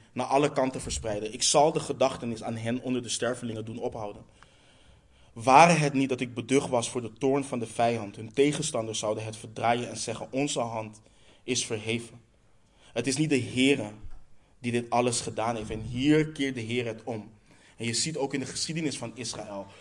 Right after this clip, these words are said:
God heeft heidense volken gebruikt om over Israël te oordelen.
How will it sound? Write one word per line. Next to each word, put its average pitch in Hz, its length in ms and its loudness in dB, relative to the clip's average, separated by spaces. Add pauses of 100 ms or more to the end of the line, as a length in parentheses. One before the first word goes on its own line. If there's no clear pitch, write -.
(180)
God 151 340 0
heeft 143 340 0 (520)
heidense 139 600 2
volken 131 360 0
gebruikt 123 440 -2
om 117 100 -6
over 120 240 -6
Israël 123 720 -4
te 135 140 -6
oordelen. 135 600 -2